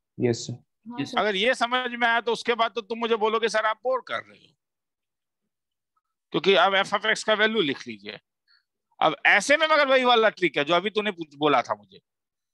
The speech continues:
Speaker 3: कि ऊपर sin cos दिख रहा है, इसलिए मैं numerator और denominator को x से divide कर देता हूँ। तो जब मैं x से divide करूंगा तो ये three, four sin x by x, मैं x से divide कर रहा हूँ ना सबको, हाँ, मैं सबको x से divide कर रहा हूँ, सबको x से डिवाइड कर रहा हूँ,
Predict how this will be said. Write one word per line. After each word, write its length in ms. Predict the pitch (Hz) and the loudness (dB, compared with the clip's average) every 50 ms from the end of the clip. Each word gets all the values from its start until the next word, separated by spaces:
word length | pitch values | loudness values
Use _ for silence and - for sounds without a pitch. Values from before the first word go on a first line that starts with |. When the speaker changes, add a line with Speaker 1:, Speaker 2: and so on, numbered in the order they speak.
| _ _ _ _ | _ _ _ _
Speaker 3:
कि 80 | - 180 160 180 185 | -10 -6 -4 -4 -2
ऊपर 180 | 170 240 240 | 0 0 0
sin 360 | 208 - 196 190 208 226 240 - - | 0 2 2 2 2 0 -2 0 2
cos 200 | 214 220 226 165 | 2 4 2 2
दिख 180 | - 214 - 226 | -2 -4 0 0
रहा 80 | 269 | 2
है, 60 | 285 254 | 2 0
इसलिए 200 | 190 214 226 226 | 0 -2 -4 -2
मैं 140 | 220 226 220 | -2 -2 -4
numerator 380 | 196 196 190 190 208 208 233 | -4 -6 -4 -4 -2 -2 0
और 100 | 233 214 | -2 -2
denominator 440 | 180 190 202 202 202 208 202 220 226 | -2 -6 -8 -6 -6 -6 -4 -4 -4
को 140 | 214 - 247 | -2 -2 -2
x 140 | 214 190 - | -2 -2 -2
से 140 | - - 190 | -6 -8 -8
divide 340 | 170 170 156 147 135 120 _ - | -4 -2 -2 -2 -2 -4 _ -12
कर 80 | 110 | -16
देता 360 | 104 _ 104 104 _ _ - | -16 _ _ _ _ _ -20
हूँ। 80 | 98 98 _ _ _ _ _ _ _ _ _ _ _ _ _ _ _ _ _ _ _ _ _ - | -20 -20 _ _ _ _ _ _ _ _ _ _ _ _ _ _ _ _ _ _ _ _ _ -8
तो 40 | |
जब 160 | 139 143 170 185 | -2 -2 0 2
मैं 180 | 196 208 226 254 | 4 4 4 4
x 60 | - - | 2 2
से 120 | - 262 | 0 2
divide 400 | 226 202 202 214 208 226 233 - | 2 2 4 4 4 2 2 0
करूंगा 320 | 226 220 226 233 240 240 | -2 -2 -2 0 -2 -2
तो 140 | 233 233 226 | -2 -2 -2
ये 140 | 220 220 220 | -2 -2 -2
three, 600 | - _ _ _ _ - - 196 226 254 262 - - - - | -4 _ _ _ _ -12 -10 -8 -6 -6 -8 -10 -12 -16 -8
four 240 | - - 190 220 247 214 | 0 2 4 4 4 4
sin 440 | - - 175 180 185 190 202 226 233 | 2 2 2 2 2 2 0 0 -2
x 120 | 175 170 | -2 -2
by 180 | 185 214 196 190 202 240 | 0 2 2 4 2 0
x, 180 | - - - - _ _ _ | -2 -8 -14 -20 _ _ _
मैं 200 | 170 165 175 202 | -4 -2 -2 -2
x 60 | 226 | -2
से 140 | - - 240 | -2 -4 -4
divide 320 | 196 196 208 214 233 208 - | -2 0 0 0 -2 -2 -4
कर 120 | 226 202 | -4 -2
रहा 100 | 214 247 | -2 -2
हूँ 80 | 285 311 | -4 -6
ना 60 | 330 | -8
सबको, 400 | - - 160 - _ 120 120 190 | -10 -10 -14 -14 _ -12 -12 -10
हाँ, 100 | - 370 - _ _ _ _ _ _ _ _ _ _ _ _ _ _ _ | -10 -10 -14 _ _ _ _ _ _ _ _ _ _ _ _ _ _ _
मैं 80 | - 160 | -6 -2
सबको 340 | - 180 190 180 - 233 226 | 0 -2 -2 0 2 2 2
x 120 | 202 - | 2 2
से 140 | - 220 220 | 0 0 0
divide 360 | 180 180 170 170 160 160 147 | 2 2 2 2 0 0 0
कर 120 | - 147 | -4 -4
रहा 80 | 131 120 | -4 -4
हूँ, 80 | 123 120 | -6 -6
सबको 280 | - 180 180 - 214 196 | -6 -8 -6 -4 -2 -2
x 240 | 180 - - - | -2 -2 -6 -10
से 60 | - 147 | -14 -12
डिवाइड 320 | 127 123 117 117 117 - | -10 -8 -8 -8 -8 -8
कर 140 | - 110 107 | -10 -12 -12
रहा 120 | 101 101 | -12 -16
हूँ, 80 | 95 | -18